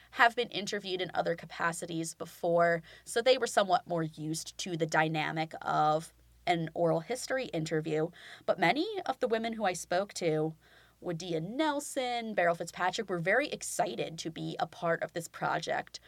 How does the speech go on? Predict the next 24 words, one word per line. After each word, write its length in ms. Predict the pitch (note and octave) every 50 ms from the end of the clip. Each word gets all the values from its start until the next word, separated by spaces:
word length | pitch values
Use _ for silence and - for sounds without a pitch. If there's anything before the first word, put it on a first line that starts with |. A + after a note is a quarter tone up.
| - - - _
First, 460 | _ - B3+ C4 E4 G#4 - - -
it 100 | - C4+
excited 520 | C4+ B3 - - B3+ A#3+ B3+ C4 B3 A3 A3+
them 300 | A3+ A3 A3+ G#3+ G3+ G3
that 340 | G3 F#3+ F#3+ F#3 F#3 - - - - _ _ _ _ _ _ _ _ _ _ _ _ _ _ _ -
their 120 | A3+ A3 - -
activism 760 | F#3 G3 A#3 - - D4 - B3+ A#3 A3 B3 A#3 A3 A3 G#3+ -
around 340 | F#3+ F#3+ F3+ F3+ F#3 F#3 F#3
sexual 380 | - G3 G3 - - F#3 F3
violence 420 | F3 E3+ F3 F#3 F3+ E3+ E3 D#3+ -
was 140 | F3 E3
going 240 | - F#3 G3 G#3 G#3
to 100 | - G#3+
be 220 | F3 G3 F#3+ F#3 E3+ E3
remembered 680 | E3+ E3 D#3 D#3 D#3 D#3 E3 E3+ - - - - -
in 240 | - - E3+ E3+ F3
some 340 | E3+ - - F3 E3+ E3+ F3
way. 420 | E3+ - - - - - - - _ _ - - - - - - - - - -
So 200 | - - G#3 F#3
they 140 | F3 G#3 A#3+
were 140 | B3+ C4+ -
excited 520 | - B3 - - B3 A3 A3+ G#3+ G#3+ G#3
to 200 | - - G#3+ G3+
see 600 | F#3+ - - - - F#3 F3+ F3+ F3+ F3+ F3+ F3